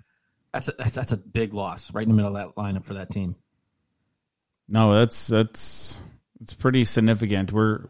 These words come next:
Speaker 2: we're, and I, you know, Vaughn was a, uh, Vaughn's a first baseman, so I don't know if he's gonna be plugged in there or not. Um,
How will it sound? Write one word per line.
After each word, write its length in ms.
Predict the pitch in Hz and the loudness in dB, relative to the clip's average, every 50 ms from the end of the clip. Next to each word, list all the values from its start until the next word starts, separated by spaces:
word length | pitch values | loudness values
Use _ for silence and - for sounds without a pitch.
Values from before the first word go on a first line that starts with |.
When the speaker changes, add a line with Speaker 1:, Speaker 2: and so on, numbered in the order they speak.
| _ | _
Speaker 2:
we're, 480 | - 113 113 117 113 110 107 104 - - - _ _ - | -4 0 0 2 2 2 2 0 -2 -6 -12 _ _ -4
and 120 | 127 139 | -2 -2
I, 80 | 147 - | -2 -2
you 260 | - 127 123 - 143 | -4 -4 -2 2 4
know, 200 | 135 113 110 113 - - - - - - - - - - _ _ _ _ _ _ _ _ _ _ _ _ _ _ _ _ _ _ _ _ - | 6 6 6 4 0 -8 -20 -20 -20 -20 -20 -20 -20 -20 _ _ _ _ _ _ _ _ _ _ _ _ _ _ _ _ _ _ _ _ 0
Vaughn 320 | - 117 143 147 175 180 170 | 6 8 10 10 10 10 10
was 220 | 165 151 135 123 | 8 8 8 10
a, 320 | 143 135 123 113 113 - - - | 10 10 10 8 6 2 -2 0
uh, 320 | - 127 123 120 113 113 110 | 2 6 6 6 6 6 6
Vaughn's 340 | 110 131 143 165 170 143 | 8 8 10 10 8 6
a 40 | 139 | 4
first 380 | - - 139 139 131 131 - - | 4 6 6 6 8 6 6 6
baseman, 600 | 135 127 131 135 117 - 104 95 92 92 92 95 - - - - - - - | 8 8 8 8 6 2 2 2 2 2 0 -2 -4 -8 -14 -16 -16 -14 -10
so 300 | - - 123 113 110 110 | -2 2 6 6 8 8
I 100 | 110 120 | 8 6
don't 160 | 139 139 123 | 6 6 6
know 160 | 123 131 127 | 6 6 6
if 120 | 120 - | 6 6
he's 200 | - 120 117 107 | 4 2 2 4
gonna 140 | 107 117 110 | 4 2 4
be 120 | 101 107 101 | 4 2 2
plugged 360 | - - 120 113 104 98 110 | 2 2 2 2 4 4 4
in 140 | 110 110 107 | 4 6 6
there 180 | 107 104 98 | 4 4 2
or 40 | 95 | 2
not. 520 | 95 98 104 98 87 80 80 - - - - - - - - | 2 2 2 2 0 -2 -4 -6 -10 -12 -16 -20 -20 -8 -4
Um, 760 | 98 101 101 101 101 98 98 98 98 95 95 95 92 92 92 | 0 2 2 2 2 2 2 2 2 2 0 0 -2 -2 -6